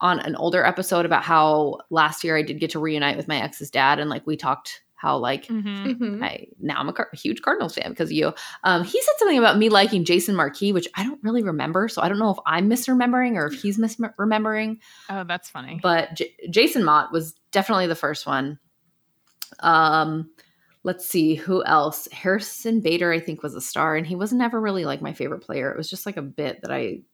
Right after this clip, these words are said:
Speaker 1: couldn't let die.
Speaker 2: <laughs>
Speaker 1: Um, I really like Jed Jerko. Um,
Speaker 2: Yes.
Speaker 1: I was, like, sad to see him go. I was a big Tommy Pham girl when he was on the team. I got in a fight with a very notorious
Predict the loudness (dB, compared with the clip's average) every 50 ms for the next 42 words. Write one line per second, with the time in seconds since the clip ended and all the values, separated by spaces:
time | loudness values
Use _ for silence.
0 | _ -20 -20 -20 -20 _ -10 -10 -8 -8 -6 -4 -2 -2 0 2 2 2 2 2
1 | 0 -2 -4 -8 -12 -16 _ _ -20 -20 -20 _ -16 -6 -2 0 2 4 4 2
2 | 2 2 0 -2 -4 -4 -6 -8 -10 -12 _ _ _ -10 -2 2 4 6 6 6
3 | 6 6 6 6 4 4 2 4 4 4 4 4 4 2 2 4 4 4 4 4
4 | 4 2 -2 -8 _ _ _ _ _ -4 -2 0 2 2 2 2 2 0 -2 -6
5 | -8 _ _ -20 -18 _ -8 -6 -4 -4 -4 -2 0 0 2 2 2 2 2 2
6 | 0 0 -2 -4 -2 -2 -2 -4 -4 -4 0 2 2 2 0 -2 -6 -4 -4 -4
7 | -4 -4 -6 -4 -2 0 2 4 4 2 2 -2 -4 -8 -12 -20 -20 -20 -20 -20
8 | -20 _ _ _ _ _ -16 -12 -2 4 6 6 6 6 4 4 4 4 2 2
9 | 2 4 4 4 4 4 0 2 2 2 2 2 2 2 2 -2 -2 -6 -6 0
10 | 2 4 6 6 6 6 4 4 2 2 0 -2 0 0 0 0 0 -2 -2 -2
11 | -2 -2 -2 -2 0 -2 -2 -4 -4 -4 -2 2 4 4 4 2 0 -2 0 2
12 | 2 2 2 2 0 0 -2 -2 -6 -10 -6 -4 -2 -2 -2 -4 -6 -8 -4 0
13 | 2 2 4 4 4 4 2 0 0 -2 -2 0 0 -2 -4 -6 -8